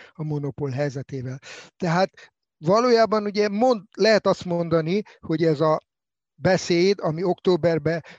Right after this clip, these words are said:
hangzott el, bizonyos zsilipeket felnyitott, és ez a zsilip, ez ugye aztán utána érintette már nem csak a, ö, hitelezést, vagy a pénzügyi szolgáltatásokat, hanem az elektronikus kereskedelmet is,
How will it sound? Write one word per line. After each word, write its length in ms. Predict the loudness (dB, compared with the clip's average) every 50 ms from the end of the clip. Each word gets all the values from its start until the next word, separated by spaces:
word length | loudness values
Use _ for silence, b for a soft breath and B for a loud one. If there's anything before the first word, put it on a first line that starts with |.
| B B B
hangzott 520 | -2 0 0 0 0 -2 -4 -6 -4 -2
el, 220 | -2 -2 -2 -2 -4 -2
bizonyos 380 | -2 -2 -2 0 -2 -2 -2 -2
zsilipeket 760 | -2 -2 0 0 0 0 0 -2 -2 -2 -2 -4 -4 -4 -4
felnyitott, 720 | 0 0 2 2 0 -2 -4 -4 -2 0 0 0 -2 _ -10 B B B
és 200 | B -8 -6 -4
ez 220 | -4 -4 -2 0 0
a 80 | -2
zsilip, 360 | 0 0 0 0 0 0 -2 -4 _ B B B
ez 180 | -6 -4 -2
ugye 280 | -2 0 0 0 -2 -2 -4 _ _ -4
aztán 480 | -2 -2 -2 -4 -6 -8 -8 -6 -6
utána 420 | -8 -6 -4 -2 -2 -2 -2 -2 0
érintette 840 | 2 2 2 2 0 -2 -6 -4 -6 -6 -4 _ -4 -4 -4 -4 -6 -6
már 200 | -6 -4 -4 -2
nem 200 | 0 0 0 0
csak 340 | -2 -2 -2 -2 -2 -2 -2
a, 180 | -2 -2 -2 -4 B B B B B B B
ö, 300 | -8 -6 -6 -4 -6 -6 -8 -12
hitelezést, 800 | _ -10 -8 -6 -2 0 0 2 0 0 -2 -2 -2 -2 -2 -4 -4
vagy 140 | -6 -6 -6
a 40 |
pénzügyi 400 | -4 -4 -4 -4 -4 -4 -6 -6
szolgáltatásokat, 1040 | -6 -2 -2 -2 0 0 0 -2 -2 -4 -4 -2 -2 -2 -2 -4 -6 -4 -4 -4 -4
hanem 240 | -4 -6 -6 -6 -6
az 200 | -8 -8 -6 -4
elektronikus 560 | -2 -2 -2 -2 -4 -10 -12 -10 -12 -14 -10
kereskedelmet 800 | -6 -4 -4 -4 -4 -6 -6 -6 -4 -4 -4 -4 -2 -4 -4 -4
is, 140 | -6 -8 -8